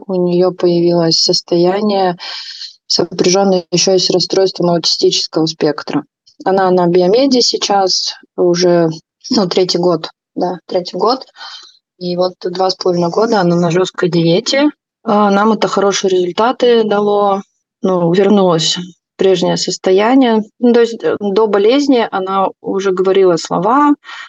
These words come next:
обращенно, инициативная речь, э,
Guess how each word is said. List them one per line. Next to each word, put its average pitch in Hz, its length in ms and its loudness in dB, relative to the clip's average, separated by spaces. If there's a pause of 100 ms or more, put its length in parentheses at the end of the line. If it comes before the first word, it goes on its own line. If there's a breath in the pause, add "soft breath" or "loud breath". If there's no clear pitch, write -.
обращенно, 190 840 0
инициативная 185 880 -2
речь, 254 480 0
э, 175 460 2